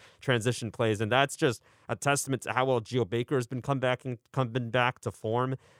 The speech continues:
Uh, Paul Mulcahy as well. So I think that's gonna be a similar trend,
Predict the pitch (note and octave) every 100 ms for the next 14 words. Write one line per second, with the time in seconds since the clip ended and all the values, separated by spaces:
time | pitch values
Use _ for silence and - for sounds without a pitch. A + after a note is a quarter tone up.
0 | - G#2 F#2+ - C3 B2 - B2+ B2+ A#2
1 | F#2+ A2 B2 - A2+ G2+ - _ A#2+ F3
2 | D3 D3+ F3+ D3+ D3+ A#2+ - D3 D3 A#2+
3 | - - C3 B2 G2